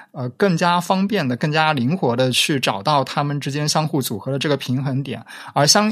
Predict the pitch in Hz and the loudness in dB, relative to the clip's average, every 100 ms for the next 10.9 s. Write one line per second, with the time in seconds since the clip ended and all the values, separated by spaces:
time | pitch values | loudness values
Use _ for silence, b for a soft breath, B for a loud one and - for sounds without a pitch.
0 | - 226 233 208 131 131 - 160 165 B | 2 4 4 4 2 0 0 -2 -2 B
1 | B 220 175 135 139 113 117 156 151 151 | B 0 2 2 2 0 0 2 2 2
2 | 220 165 139 165 127 - 160 - 123 131 | 0 0 -2 -2 -2 0 0 0 0 0
3 | 123 147 123 113 160 156 - 156 160 175 | 0 0 0 0 -4 -4 -6 -6 -2 -2
4 | 117 127 131 135 - 156 135 135 131 127 | -2 -2 -2 -2 -4 -2 -2 -2 -2 -2
5 | 120 135 120 - b b b _ 135 117 | 0 0 0 -8 b b b _ -14 -12
6 | 147 - 185 160 139 156 139 104 180 156 | -8 -2 0 2 0 0 -4 -2 -2 0
7 | 185 139 113 139 127 123 151 139 - 98 | 0 0 2 2 2 0 0 -2 -4 -2
8 | - 113 113 170 B B B B _ - | -4 -4 -6 -6 B B B B _ -6
9 | 160 170 151 135 160 123 175 151 - 175 | 2 2 4 4 4 4 4 4 2 0
10 | 139 151 143 160 156 143 139 135 | 2 0 2 0 0 0 0 -2